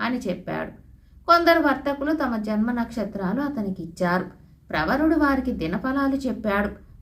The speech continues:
వర్తకులు ఎవరికి తోచినంత వారిచ్చారు. ఆ ధనం పుచ్చుకుని ఇంటికి కావలసిన సరుకులు తీసుకుని వెళ్ళి ముసలామె చేత వంట చేయించాడు.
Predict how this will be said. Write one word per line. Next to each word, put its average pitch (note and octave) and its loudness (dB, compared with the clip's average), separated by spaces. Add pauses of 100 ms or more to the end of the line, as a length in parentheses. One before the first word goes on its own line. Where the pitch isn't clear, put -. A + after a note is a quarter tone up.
వర్తకులు D#4+ 0
ఎవరికి B3+ 2
తోచినంత F#3+ -2
వారిచ్చారు. F3+ -2 (400)
ఆ C4 6
ధనం A#3+ 0
పుచ్చుకుని B3 -4 (300)
ఇంటికి D#4+ 2
కావలసిన A3+ 2
సరుకులు G#3 -2
తీసుకుని G#3+ -2
వెళ్ళి A3 -2 (400)
ముసలామె D4 2
చేత F#3 -2
వంట G#3+ -2
చేయించాడు. F3+ 0